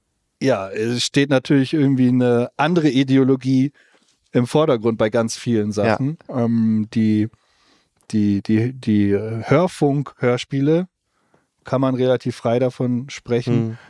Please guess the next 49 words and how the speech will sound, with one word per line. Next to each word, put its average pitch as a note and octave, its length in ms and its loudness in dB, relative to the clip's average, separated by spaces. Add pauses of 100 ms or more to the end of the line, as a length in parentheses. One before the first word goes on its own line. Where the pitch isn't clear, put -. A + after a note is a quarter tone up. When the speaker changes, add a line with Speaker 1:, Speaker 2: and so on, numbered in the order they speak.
(100)
Speaker 1:
Das, - 260 -2
was A#2+ 220 -2
aber G#2 560 -2 (500)
verscherbelt D#3 640 0
wurde, G3+ 460 2 (760)
also A2 460 -2 (300)
Speaker 2:
Da G#2 60 -10
Speaker 1:
da A2 140 2
Speaker 2:
ging's, A#2 160 -2
Speaker 1:
ist A#2 280 -4
Speaker 2:
ging's G2+ 240 -4
um G#2 180 -6
die A#2 80 -4
Mark. G#2+ 380 -2
Speaker 1:
Da A#2 140 2
ging's B2+ 280 0
um D#3+ 160 0
die D#3+ 100 2
Mark. D#3+ 360 2
Und C3 60 0
Speaker 2:
Um A2 40 0
Speaker 1:
da B3 100 4
Speaker 2:
die C3+ 60 -2
Speaker 1:
wurde E3 160 6
Speaker 2:
D-Mark. E3+ 120 2
Speaker 1:
halt E3+ 140 2
auch D#3+ 160 2
darauf, D#3 500 0 (340)
glaub D3+ 180 2
ich, D#3+ 100 -4
konzipiert. G#3 680 0
So, A#2 160 0
Speaker 2:
Hm. G#2 100 0
Speaker 1:
ne? C#3+ 220 4
Also C3+ 160 0
bei C3 180 2
den, C3 220 0 (340)
mir B2 160 -2
fällt D3 260 -2 (100)
bei B2 120 -2
meiner A#2 240 0
Lieblingsserie, F3 960 0 (300)
die A#2 60 0
ich G#2+ 80 -6
dir A2+ 120 0
nicht C#3+ 180 0
geschickt - 380 -2
hab, F3 180 0
aber B2+ 380 -2